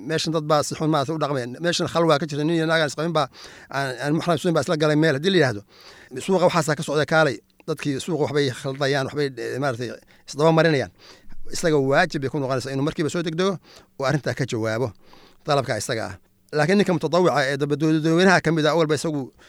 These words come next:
Ilaahay dartii uu dadka uga reebayay. Isaga laa tulzimuhu, eh, laa, shaygaas maaragtay daruuri kuma aha inuu soo degdego oo yimaado meeshii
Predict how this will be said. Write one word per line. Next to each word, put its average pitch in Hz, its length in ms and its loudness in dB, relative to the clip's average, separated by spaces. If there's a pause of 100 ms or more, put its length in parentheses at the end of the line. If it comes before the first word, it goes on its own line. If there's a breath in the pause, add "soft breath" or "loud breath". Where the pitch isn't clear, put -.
(140 soft breath)
Ilaahay 185 260 2
dartii 160 240 0
uu 147 40 0
dadka 160 200 -2
uga 156 120 0
reebayay. 131 400 2 (420 soft breath)
Isaga 156 240 2
laa 147 160 6
tulzimuhu, 131 540 0 (500 soft breath)
eh, 117 220 -4
laa, 131 120 -2 (320)
shaygaas 127 420 -2
maaragtay 113 300 -6 (280)
daruuri 139 240 -2
kuma 151 180 0
aha 135 100 0
inuu 143 160 0
soo 156 140 4
degdego 139 340 0
oo 147 120 2
yimaado 139 320 2
meeshii 160 300 0